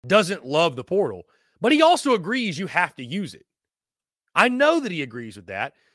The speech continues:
So that post is really interesting for Mark. And I don't even know why Clemson fans got mad at me, because all I said was, I followed up, I quote tw-, or quote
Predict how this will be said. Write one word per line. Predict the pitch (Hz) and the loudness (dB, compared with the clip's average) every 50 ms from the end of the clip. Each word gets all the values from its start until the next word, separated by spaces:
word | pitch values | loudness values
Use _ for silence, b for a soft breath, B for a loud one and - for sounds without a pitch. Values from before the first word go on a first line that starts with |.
| _ _ _ | _ _ _
So | - - 226 226 220 208 175 - _ _ _ _ _ _ _ _ _ | -2 2 4 4 4 4 0 -8 _ _ _ _ _ _ _ _ _
that | 139 156 214 247 214 - _ | -4 0 0 0 0 -4 _
post | - - 262 294 302 285 254 - - - - | 0 4 4 4 4 4 0 -2 -6 -12 -10
is | - 180 185 151 135 | -8 -8 -8 -8 -8
really | 139 143 160 196 240 254 247 226 196 170 | -12 -12 -8 -4 -4 -2 -2 -2 -2 -2
interesting | 185 196 180 - 175 135 - 156 143 135 | -4 -4 -6 -10 -12 -10 -10 -10 -10 -10
for | 120 127 | -8 -4
Mark. | 143 160 160 143 b b b b b b _ _ _ _ _ _ _ _ _ _ _ - | -2 -2 -2 -2 b b b b b b _ _ _ _ _ _ _ _ _ _ _ 2
And | 180 196 | 4 4
I | |
don't | 208 262 320 381 | 4 4 2 2
even | 381 359 330 | 0 2 4
know | 302 269 | 2 4
why | 226 226 214 - | 4 2 2 2
Clemson | - 220 220 214 - 202 180 160 | 0 -4 -6 -4 -6 -10 -10 -8
fans | 180 165 160 147 113 | -6 -6 -6 -6 -4
got | 131 127 117 87 | -6 -6 -6 -6
mad | 107 123 156 202 233 214 | -10 -8 -6 -6 -6 -6
at | 143 | -8
me, | 131 | -10
because | 123 127 113 - 240 | -14 -14 -6 -2 -2
all | 269 349 370 | -2 0 0
I | 381 330 262 | -2 -4 -4
said | - - 196 208 214 180 | -4 -6 -6 -6 -6 -6
was, | 135 117 104 98 110 123 - _ _ _ _ _ _ _ _ _ _ _ | -10 -12 -12 -12 -14 -16 -18 _ _ _ _ _ _ _ _ _ _ _
I | 156 196 247 | 0 2 2
followed | 247 - 240 226 220 190 165 143 | 2 2 2 2 2 2 2 0
up, | 143 147 - | -2 -2 -2
I | 139 131 | -4 -6
quote | - - - 165 170 - _ | -6 -4 -4 -4 -4 -4 _
tw-, | - - 147 - - | -18 -20 -20 -12 -10
or | 139 127 - | -10 -10 -10
quote | - - 170 170 175 | -4 -2 0 0 0